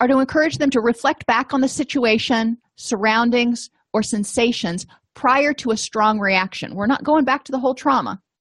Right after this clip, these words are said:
We're going back to a particular situation that triggered them. Determine connection among the cues, the past trauma, and the client's reaction. So, you know, if we'll use the police officer,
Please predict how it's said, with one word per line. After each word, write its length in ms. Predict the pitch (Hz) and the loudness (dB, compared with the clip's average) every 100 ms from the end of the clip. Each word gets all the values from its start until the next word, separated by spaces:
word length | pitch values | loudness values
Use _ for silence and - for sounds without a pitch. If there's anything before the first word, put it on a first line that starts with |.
| _ _ | _ _
We're 120 | 214 | -2
going 300 | 214 240 247 | 0 2 2
back 180 | 226 233 | 2 0
to 80 | 220 | -2
a 60 | 202 | -2
particular 580 | 220 - 285 269 240 | -2 -2 -4 0 0
situation 760 | 247 269 - 208 202 202 - 170 | 0 -2 -2 0 2 0 -2 -4
that 120 | - | -4
triggered 380 | - 165 135 131 | -2 -2 -2 -6
them. 240 | - - 190 _ _ _ _ - - - | -8 -10 -16 _ _ _ _ -20 -20 -6
Determine 420 | 277 262 320 330 330 | -4 0 0 2 0
connection 500 | 285 269 269 - 285 | 2 2 0 0 2
among 240 | 240 233 | 2 2
the 100 | 202 | 0
cues, 640 | - - 262 269 285 - - _ - | -2 0 2 2 0 -6 -18 _ -8
the 80 | |
past 380 | 226 240 233 - | -2 0 0 -4
trauma, 420 | - 226 208 214 - | 0 2 4 2 0
and 100 | 202 | -4
the 60 | |
client's 460 | 208 214 202 196 - | 0 0 0 0 -2
reaction. 580 | 190 180 190 - 151 90 _ _ _ _ - | 0 2 0 -6 -12 -12 _ _ _ _ -4
So, 400 | 220 185 185 135 | 0 2 0 -4
you 180 | 78 | -12
know, 220 | 156 90 - _ - | -12 -12 -16 _ -12
if 80 | 190 _ _ _ _ - | -12 _ _ _ _ -4
we'll 240 | 196 202 | 0 2
use 200 | 196 202 | 2 0
the 100 | 196 | -2
police 300 | - 226 - | 0 0 2
officer, 460 | 190 190 185 170 | 0 0 -2 0